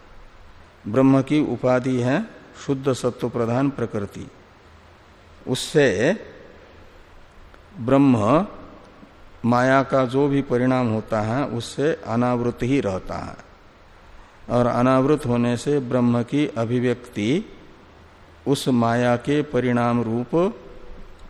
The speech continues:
काम शब्दित वृत्ति में पड़ती है, अभिव्यक्ति होती है ब्रह्म की, सतरूप की भी, चिद रूप की भी। इसलिए उसे कहा जाता है सत्य ज्ञान स्वरूप काम।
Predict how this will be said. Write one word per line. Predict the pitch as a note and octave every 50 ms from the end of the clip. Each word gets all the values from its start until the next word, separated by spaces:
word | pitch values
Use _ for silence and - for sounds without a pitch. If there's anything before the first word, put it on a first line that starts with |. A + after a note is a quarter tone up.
| - - -
काम | A#2+ A#2+ B2 C3 C3+ C3+ C3
शब्दित | B2 - A#2+ A2 G#2+ G#2+ G#2 A#2 G#2 F#2 - A2 A2+ C3 E3 G3+ - - - - - - - - - G#2
वृत्ति | A2 A#2+ B2+ - - - B2+
में | A#2 A2+ A2+
पड़ती | G#2+ A2+ G#2 G2+ G2 - - G2 F#2
है, | E2+ D2 - - - - - - - - - - - - - - - - - - - - - - - - - - - - - - - - - -
अभिव्यक्ति | G2+ G#2 A2 B2 B2 A#2+ A#2 - - B2
होती | A2+ A2+ A2 G#2+ - A#2
है | A2 G#2+
ब्रह्म | G2+ G#2+ A2 G#2+ G#2+ G#2+ G#2+
की, | G#2 - A2 G2+ - - - - - - - - - - - - - - - - - - - -
सतरूप | - - C3+ C3 B2 - B2+ C3 B2
की | B2+ - - C3 B2
भी, | A#2+ C#3+ D#3+
चिद | - - C3+ B2+ A2+ B2
रूप | A2+ G#2 - - -
की | F#2+ F2
भी। | E2 D#2+ E2 - - - -
इसलिए | - A#2+ - - C#3 D3
उसे | C#3 C3 C3 - - C#3 B2+
कहा | - B2 A#2+ A#2+ B2
जाता | A#2+ B2 A#2 A2+ - A#2+ A2+
है | A2+ A#2+ C#3+ G3+ A3+ A3 - - - -
सत्य | - - - - C3+ - - - D3 B2+
ज्ञान | A#2 B2+ B2+ B2 B2 C3+ D3 C#3+
स्वरूप | - - - C3 C3 C#3+ C3 - - -
काम। | G#2+ G2 F#2+ E2+ D#2